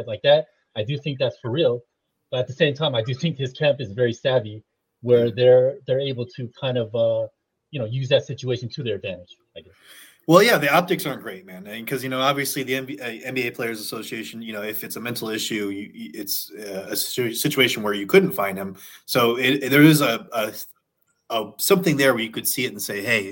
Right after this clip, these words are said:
Speaker 2: you know, this is maybe just him trying to play the system, um, to keep his money and also not play for the Philadelphia seventy-sixers." So,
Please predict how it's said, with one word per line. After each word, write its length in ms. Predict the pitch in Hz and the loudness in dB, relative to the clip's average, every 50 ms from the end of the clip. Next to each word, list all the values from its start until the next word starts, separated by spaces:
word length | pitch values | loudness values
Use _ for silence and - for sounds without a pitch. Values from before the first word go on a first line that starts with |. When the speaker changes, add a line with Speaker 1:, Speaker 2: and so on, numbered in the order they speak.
| 101 98 | -12 -10
Speaker 2:
you 60 | 104 | -10
know, 80 | 104 101 | -10 -8
this 140 | 101 - 117 | -8 -10 -12
is 80 | 101 | -10
maybe 220 | 113 110 104 98 98 | -8 -8 -8 -8 -8
just 180 | 101 101 - | -8 -8 -10
him 140 | 113 107 101 | -10 -10 -12
trying 240 | - - 101 98 95 | -10 -10 -8 -8 -10
to 80 | 92 | -12
play 160 | 92 - 110 104 | -10 -10 -10 -8
the 100 | 92 90 | -8 -8
system, 460 | - 113 101 - - 101 98 101 98 - - - - - - - - _ - | -10 -8 -8 -10 -10 -10 -12 -12 -14 -16 -16 -16 -14 -14 -16 -18 -18 _ -10
um, 220 | 104 98 95 92 | -10 -8 -8 -8
to 80 | 90 - | -8 -2
keep 160 | - 139 127 | -2 0 0
his 100 | 131 - | 0 -4
money 320 | 117 113 113 107 101 98 | 0 0 0 0 0 -4
and 100 | 101 98 | -4 -4
also 240 | 101 101 98 - - | -4 -4 -4 -4 -6
not 220 | 98 101 95 92 - | -8 -8 -8 -8 -8
play 140 | - 98 | -8 -10
for 120 | 95 - - | -8 -8 -10
the 80 | 92 | -10
Philadelphia 480 | 90 - 107 101 101 101 98 98 104 95 | -8 -8 -8 -6 -6 -8 -8 -8 -8 -8
seventy-sixers." 720 | 92 - 110 90 92 90 - - 139 135 - - 104 98 | -8 -8 -8 -8 -10 -8 -2 -2 -2 -2 -2 -6 -6 -4
So, 240 | - 113 104 101 98 | -4 -4 -4 -4 -6